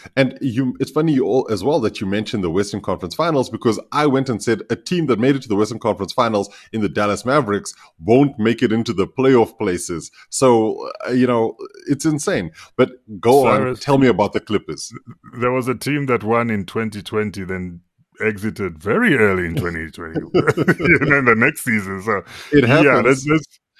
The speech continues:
Speaker 2: it, it, it happens. The, the team dynamics change, trades happen, and that kind of stuff. So I got the Clippers, Cyrus.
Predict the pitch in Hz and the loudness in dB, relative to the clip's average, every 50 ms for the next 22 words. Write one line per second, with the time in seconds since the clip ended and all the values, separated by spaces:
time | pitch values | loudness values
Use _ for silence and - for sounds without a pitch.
0 | - - 147 147 151 151 160 160 170 165 156 147 120 131 131 113 - 101 98 95 | -8 0 2 2 2 4 2 2 4 2 2 2 2 2 2 0 0 -2 -2 -2
1 | 87 - - 147 143 135 - - - - 180 190 196 190 190 147 156 151 151 151 | -4 -8 -10 -10 -10 -10 -12 -12 -6 -4 -2 0 0 0 2 2 0 0 0 0
2 | 151 160 165 160 131 - - - - 151 151 151 151 151 151 147 123 113 - - | -2 -2 -4 -4 -6 -8 -10 -6 -4 -2 -2 0 0 0 -2 -4 -6 -8 -10 -8
3 | - 147 147 147 123 110 117 127 131 - 135 131 127 117 107 101 113 107 - 117 | -6 -4 -4 -4 -4 -4 -4 -4 -4 -4 -4 -4 -4 -4 -2 -2 -2 -2 -2 -4
4 | 101 - - 90 76 _ - - - - - - - 208 202 190 175 165 165 190 | -6 -6 -6 -8 -10 _ -16 -20 -20 -20 -12 -2 2 2 2 4 4 0 0 0
5 | 185 214 208 - - 202 196 - 156 131 101 - - 147 143 147 151 143 - | 0 -2 -2 -2 0 0 0 2 0 -2 -2 0 0 2 2 2 2 0 0